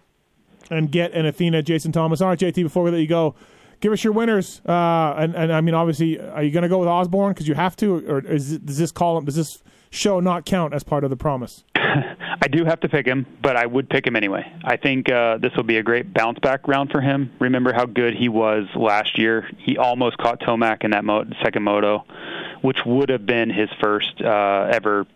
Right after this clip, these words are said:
Speaker 2: four fifty National Moto win, which he ended up doing anyway. Uh, but it, it was just kind of a breakout ride, and I remember this race,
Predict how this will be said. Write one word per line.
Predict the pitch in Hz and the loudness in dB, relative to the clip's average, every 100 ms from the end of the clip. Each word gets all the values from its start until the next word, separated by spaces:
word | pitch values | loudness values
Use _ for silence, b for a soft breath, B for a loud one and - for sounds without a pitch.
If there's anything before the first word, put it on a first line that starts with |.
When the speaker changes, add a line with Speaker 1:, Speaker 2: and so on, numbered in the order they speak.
| _ | _
Speaker 2:
four | 123 | -2
fifty | 107 107 107 | 0 0 0
National | 104 101 110 | 0 0 0
Moto | 104 104 | 2 2
win, | 104 101 - | 0 -2 -2
which | 107 - | -2 0
he | 110 95 | 0 2
ended | 101 | 0
up | 98 98 | -2 0
doing | 101 98 101 | 0 2 2
anyway. | 135 110 101 - B B B B B | 0 0 -2 -4 B B B B B
Uh, | 123 117 | 0 0
but | 113 127 | 0 -2
it, | - | 0
it | 139 | 0
was | 123 | 0
just | 139 | -2
kind | - 180 | 0 0
of | |
a | 156 | 0
breakout | 104 113 127 156 123 | 0 0 2 0 0
ride, | 113 104 123 | 2 2 2
and | 120 | 2
I | 143 | 2
remember | 208 208 190 151 117 | 2 0 0 0 0
this | 135 - - - - - | -2 -2 -10 -16 -12 -2
race, | 117 117 | 0 2